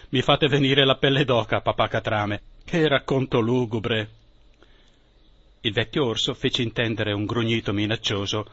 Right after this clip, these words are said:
e agitò nervosamente le braccia. Se il gabbiere fosse stato più vicino,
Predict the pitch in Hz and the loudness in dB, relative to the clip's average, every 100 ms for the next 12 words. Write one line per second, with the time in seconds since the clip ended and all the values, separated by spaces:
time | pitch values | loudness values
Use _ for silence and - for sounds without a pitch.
0 | - - - 127 120 127 135 120 117 110 | -20 -12 -2 0 0 0 0 0 0 -2
1 | 110 113 113 110 107 107 104 98 - - | -2 -2 -2 -2 -4 -4 -2 -4 -6 -8
2 | 92 - - - _ _ _ - 127 113 | -8 -14 -20 -20 _ _ _ -4 -2 -2
3 | 107 110 131 113 107 110 - 107 120 110 | -2 0 2 0 -2 -4 -4 -2 -2 -2
4 | 107 110 117 - 107 101 107 | -4 -4 -4 -2 -2 -2 -6